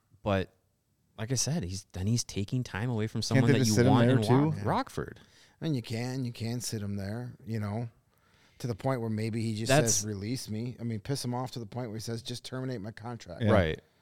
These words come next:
Speaker 1: I, i-, if it, if it were to come to that, where it, if it was just like, "Hey, we're gonna send you to Rockford, and we're just, you know, we're just not gonna play you," he would probably say, "Well, then either trade me or, or cut me for, you know, or terminate my contract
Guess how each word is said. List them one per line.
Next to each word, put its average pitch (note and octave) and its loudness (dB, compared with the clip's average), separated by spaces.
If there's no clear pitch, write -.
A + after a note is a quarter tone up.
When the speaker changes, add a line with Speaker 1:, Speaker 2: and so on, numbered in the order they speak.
Speaker 1:
I, B2 2
i-, B2 2
if B2 4
it, C#3 4
if B2 2
it C3+ 4
were C3 4
to B2+ -2
come B2 0
to G#2 2
that, F#2 4
where F2+ 0
it, F2 -2
if G2+ -6
it G2+ 0
was F#2 -2
just E2+ -2
like, F2 0
"Hey, F2+ 0
we're F2+ 0
gonna F2 -2
send F2 -4
you E2+ -4
to D#2+ -4
Rockford, D#2 -2
and D#2+ -8
we're D#2+ -8
just, D2 -10
you F2 -10
know, C#2+ -8
we're E2+ -8
just D#2+ -8
not D#2 -6
gonna D2 -8
play D#2 -6
you," A2 -2
he G2 -4
would F2+ -2
probably F2+ 2
say, F2 0
"Well, E2 -4
then E2 -2
either F#2+ 0
trade F#2+ -2
me D#2+ -8
or, E2 -4
or E2 -4
cut - -4
me E2+ -8
for, E2+ -6
you F#2+ -4
know, E2 -2
or F2 -4
terminate G2 -6
my E2 -6
contract F#2 -8